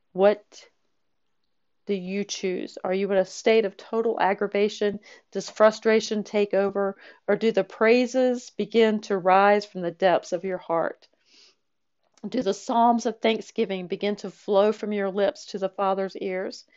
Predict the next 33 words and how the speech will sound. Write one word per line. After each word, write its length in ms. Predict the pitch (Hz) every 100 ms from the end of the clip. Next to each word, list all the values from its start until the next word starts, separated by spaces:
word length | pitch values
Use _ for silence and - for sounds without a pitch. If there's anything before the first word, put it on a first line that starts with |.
| _ _ _ _
Thankfulness 600 | 240 254 - 285 262 247
is 200 | - 233
the 100 | 202
fuel 540 | 196 - 226 233 190 185
that 160 | 190
ignites 600 | 185 185 196 208 247 -
the 180 | - 247
flames 520 | 233 226 214 202 190
of 160 | 180 -
passionate 600 | - 208 220 226 226 220
expectation, 920 | 196 - - 185 - 190 190 - - - - _ _ 202
knowing 460 | 208 220 247 254
that 140 | 214 -
the 120 | 175
lover 440 | 180 208 220 262
of 120 | 202 185
your 140 | 208
soul 440 | 214 - 202 175
will 160 | 180 190
never, 720 | 185 190 220 220 214 175 - _ -
ever 420 | 220 190 180 -
forsake 640 | - 202 - 190 196 -
you. 160 | 269 285 _ _ -
He 200 | 233 220
will 180 | 196
never 600 | 185 196 196 180 170 165 _ -
leave 360 | 190 180 180
you. 180 | - 233 _ _ _ _ _ _ _ _ _ _ _ _ _ _ -
I 120 | 185
wanna 180 | 190 185
read 200 | 185 180
that 160 | 180
again. 380 | 175 175 170 196